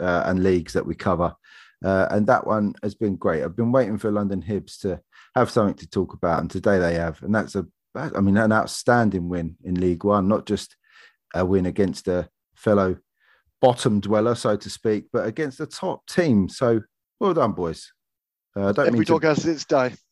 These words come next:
Speaker 1: don't mean to be patronising, but, uh, that's a fantastic win. Uh, Putney Pacers one,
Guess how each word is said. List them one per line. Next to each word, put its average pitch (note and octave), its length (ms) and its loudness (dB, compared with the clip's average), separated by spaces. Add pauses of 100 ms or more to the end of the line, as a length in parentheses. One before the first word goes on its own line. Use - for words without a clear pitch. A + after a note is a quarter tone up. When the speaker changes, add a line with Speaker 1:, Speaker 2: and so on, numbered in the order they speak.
(200)
Speaker 1:
don't C3+ 180 0
mean C3+ 140 4
to A#2 140 0
be G#2 160 2
patronising, G#2+ 840 -2
but, C#3+ 260 -2
uh, B2+ 340 0 (540)
that's - 160 -10
a C3+ 60 -2
fantastic B2+ 640 -2
win. F#2 300 -2 (280)
Uh, A#2+ 120 2
Putney C#3+ 280 2
Pacers C3+ 440 0
one, C#3+ 480 0